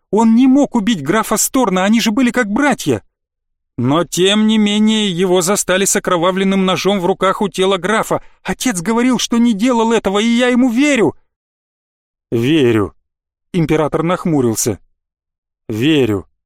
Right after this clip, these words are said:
не верю. Игра получается. Я тоже во многое верю, но не всегда моя вера оказывается правдой».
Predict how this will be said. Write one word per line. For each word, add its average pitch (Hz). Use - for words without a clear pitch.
не 123
верю. 110
Игра 156
получается. 165
Я 143
тоже 170
во 165
многое 147
верю, 131
но 135
не 143
всегда 156
моя 165
вера 170
оказывается 160
правдой». 120